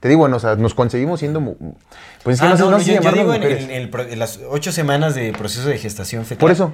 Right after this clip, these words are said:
Speaker 1: esas,
Speaker 2: No está
Speaker 1: antes
Speaker 2: ajá.
Speaker 1: de ser definidos, pues, por eso decía que no sé si definirnos como mujeres, porque en, en teoría no está definido el sexo, o
Speaker 2: Sí,
Speaker 1: sea,
Speaker 2: no, no está
Speaker 1: no eres
Speaker 2: definido.
Speaker 1: ni hombre ni mujer.
Speaker 2: Exactamente.
Speaker 1: Pero,
Speaker 2: Es como
Speaker 1: pero es, ajá, eres un, un anterior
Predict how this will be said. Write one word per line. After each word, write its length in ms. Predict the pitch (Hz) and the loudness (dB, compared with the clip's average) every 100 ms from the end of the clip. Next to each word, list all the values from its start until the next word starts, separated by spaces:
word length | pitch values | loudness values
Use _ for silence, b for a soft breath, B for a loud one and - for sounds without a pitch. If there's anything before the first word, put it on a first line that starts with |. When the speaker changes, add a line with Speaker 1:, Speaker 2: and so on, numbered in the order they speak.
| - | -2
Speaker 1:
esas, 220 | 160 139 | 0 -2
Speaker 2:
No 80 | 120 | -6
está 140 | - 117 | -6 -2
Speaker 1:
antes 180 | 151 180 | 2 4
Speaker 2:
ajá. 60 | |
Speaker 1:
de 60 | 165 | 4
ser 140 | 160 | 2
definidos, 340 | 170 147 135 165 | 2 0 -4 -2
pues, 200 | 131 123 | -4 -2
por 140 | 131 | 0
eso 140 | 143 165 | 0 -2
decía 260 | 123 127 | -2 -4
que 80 | 117 | -2
no 140 | 117 | -4
sé 100 | 135 | -4
si 140 | 151 147 | -4 -4
definirnos 560 | 117 117 120 135 147 | -4 -4 -2 -2 -4
como 220 | 147 107 104 | -4 -6 -4
mujeres, 420 | 101 - 143 - | -4 -2 -2 -2
porque 240 | - 117 | -4 -4
en, 540 | 107 80 107 107 104 - | -4 -2 -2 0 -2 -4
en 200 | 120 113 | -6 -2
teoría 260 | 110 107 135 | 2 2 4
no 100 | 135 | 0
está 200 | 127 135 | 0 -2
definido 360 | 120 113 113 120 | -2 -2 -2 -2
el 80 | |
sexo, 260 | 101 135 - | -2 -4 -4
o 40 | |
Speaker 2:
Sí, 100 | - | 0
Speaker 1:
sea, 60 | 151 | 0
Speaker 2:
no, 80 | 147 | 2
no 80 | 147 | 0
está 140 | 147 135 | -2 0
Speaker 1:
no 80 | 127 | 2
eres 140 | 143 | 4
Speaker 2:
definido. 80 | 143 | 2
Speaker 1:
ni 80 | 131 | 2
hombre 200 | 135 165 | 0 0
ni 60 | |
mujer. 340 | 156 107 139 131 | -2 -2 -2 -2
Speaker 2:
Exactamente. 680 | - 156 160 165 165 143 123 | -2 -2 -2 -4 -6 -8 0
Speaker 1:
Pero, 180 | 123 120 | 4 4
Speaker 2:
Es 100 | - | 2
como 280 | 156 147 | 0 2
Speaker 1:
pero 220 | 135 127 131 | 4 4 4
es, 260 | 127 - - | 2 -6 -6
ajá, 380 | 98 139 143 - - | 0 2 0 -4 0
eres 460 | 131 135 - - | 2 2 0 -8
un, 540 | - 135 135 131 127 120 | -2 2 2 4 2 0
un 180 | 127 139 | 0 2
anterior 600 | 151 139 131 143 190 | 4 4 4 6 4